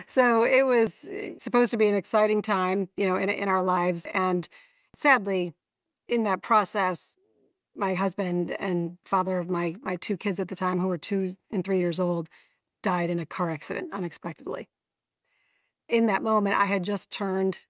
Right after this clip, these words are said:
twenty-eight, and I,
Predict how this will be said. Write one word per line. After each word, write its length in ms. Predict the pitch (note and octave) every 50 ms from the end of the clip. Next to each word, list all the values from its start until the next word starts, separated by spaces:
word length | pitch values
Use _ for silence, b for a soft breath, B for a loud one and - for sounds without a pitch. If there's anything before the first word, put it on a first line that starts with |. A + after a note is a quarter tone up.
| _
twenty-eight, 580 | - - F#3+ F#3 G3 G3+ F3+ E3+ E3+ F3 G3 - _ _ _ _ _ _ _ _ _ _ _ _ _ -
and 500 | F3+ F3+ F3+ E3+ E3+ E3+ E3 D#3+ D#3+ - b b b b b b b b -
I, 500 | G#3+ F#3+ G3 F#3+ F#3+ F#3+ F#3 F3+ F3 G3